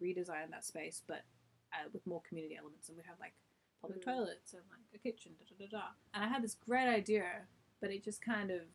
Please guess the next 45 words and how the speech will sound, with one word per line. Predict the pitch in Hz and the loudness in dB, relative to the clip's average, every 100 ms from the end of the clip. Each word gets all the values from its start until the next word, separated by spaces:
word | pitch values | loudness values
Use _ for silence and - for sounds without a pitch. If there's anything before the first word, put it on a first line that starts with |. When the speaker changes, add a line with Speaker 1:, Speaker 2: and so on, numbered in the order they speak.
| - | -4
Speaker 1:
in | 214 190 | 2 4
the | 180 | 4
end, | 175 175 170 - _ _ _ _ _ | 2 0 -4 -12 _ _ _ _ _
became | 190 - - 175 175 170 | -8 -6 -12 -12 -10 -8
less | 170 170 - - | -8 -8 -10 -12
and | 185 170 | -12 -12
less | 160 165 - - | -12 -12 -14 -16
of | - 165 | -16 -20
a | - - | -20 -14
form. | 175 180 254 381 403 403 _ _ _ _ _ _ - - - - - | -8 -4 -4 -4 -6 -10 _ _ _ _ _ _ -20 -20 -20 -14 -2
Speaker 2:
Oh, | 254 254 | 2 4
you're | 254 277 - | 4 0 -2
very | 269 285 330 381 | 0 4 4 4
process | - 240 247 - 262 254 - | 2 2 2 0 -4 -4 -2
driven. | 214 208 196 190 175 147 113 - | 2 2 2 0 0 -2 -6 -6
Yeah, | 233 269 262 240 | 2 4 6 6
no, | 240 277 | 4 4
no, | 269 | 6
no. | 262 | 8
Speaker 1:
<laughs> | |
I'm | 226 180 - | 8 6 2
Speaker 2:
So | - 277 | 6 8
Speaker 1:
still | 285 320 | 8 8
trying | 330 | 6
to | |
figure | - 240 180 | 6 4 4
that | 156 | 0
out. | - - - | -4 0 8
Speaker 2:
No, | 359 | 10
no, | 285 - | 10 8
it's | 311 330 | 4 6
okay. | 339 311 233 196 - _ | 4 4 4 2 -4 _
We'll | 196 202 233 294 | -4 4 8 8
figure | 302 320 311 | 8 6 6
this | 285 269 | 6 2
out | - - | 0 -4
together, | 170 165 165 | -2 0 0
and | 170 175 | 0 2
then | 190 185 | 4 6
you'll | 180 185 190 - - | 6 4 2 -8 2
continue | 226 220 220 208 202 202 | 4 4 4 4 4 2
to | 196 | 0
develop | 185 170 165 160 - - | -2 0 2 2 -2 -6
this. | - 214 | -2 -2
Speaker 1:
Mm. | 180 | -2